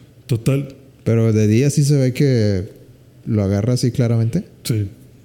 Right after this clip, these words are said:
Speaker 1: Sí, sale el platillo volador así clarísimo.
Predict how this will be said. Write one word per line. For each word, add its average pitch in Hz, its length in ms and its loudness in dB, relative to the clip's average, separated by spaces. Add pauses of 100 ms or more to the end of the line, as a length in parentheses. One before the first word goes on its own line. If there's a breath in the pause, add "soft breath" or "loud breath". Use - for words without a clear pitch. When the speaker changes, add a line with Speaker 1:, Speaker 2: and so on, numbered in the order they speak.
(360)
Speaker 1:
Sí, 135 160 0
sale 123 260 0
el 147 80 0
platillo 127 420 0
volador 113 380 0
así 107 440 -4 (120)
clarísimo. 107 520 -4